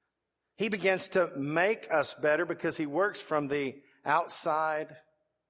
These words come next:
and from the inside out, not the outside in. The breastplate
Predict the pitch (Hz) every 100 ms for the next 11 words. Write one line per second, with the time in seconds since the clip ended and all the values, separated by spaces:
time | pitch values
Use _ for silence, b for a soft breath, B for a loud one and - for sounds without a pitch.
0 | - 131 - 151 131 156 - 156 131 127
1 | 139 143 131 131 131 131 - 120 123 -
2 | 131 127 131 151 185 92 _ _ _ _
3 | _ _ _ _ _ _ _ _ B B
4 | B 131 156 190 175 - - 123 139 170
5 | -